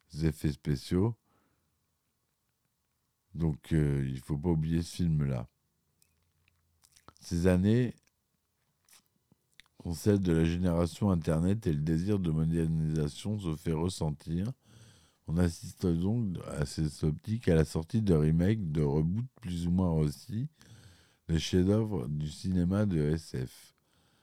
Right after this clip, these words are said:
La planète des singes en deux mille un, Rollerball en deux mille deux, Battlestar Galactica en deux mille quatre, Invasion en deux mille sept ou V en deux mille neuf.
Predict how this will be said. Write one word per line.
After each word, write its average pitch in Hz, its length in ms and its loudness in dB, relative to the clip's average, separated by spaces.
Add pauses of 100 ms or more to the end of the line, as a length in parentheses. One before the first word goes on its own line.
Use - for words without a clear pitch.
(200)
La 78 120 2
planète 78 380 2
des 73 160 0
singes 80 360 0
en 67 100 0
deux 69 160 -2
mille 80 220 2
un, 117 220 0 (800)
Rollerball 85 720 2
en 76 120 0
deux 71 140 -2
mille 76 300 0
deux, 117 320 2 (640)
Battlestar 87 720 0
Galactica 78 720 0
en 78 60 0
deux 76 100 0
mille 76 280 -2
quatre, 110 440 -4 (140)
Invasion 90 600 2
en 80 40 0
deux 78 140 2
mille 78 240 0
sept 107 460 -4
ou 82 140 -4
V 90 460 0
en 80 140 -6
deux 90 180 0
mille 95 240 2
neuf. 73 440 -4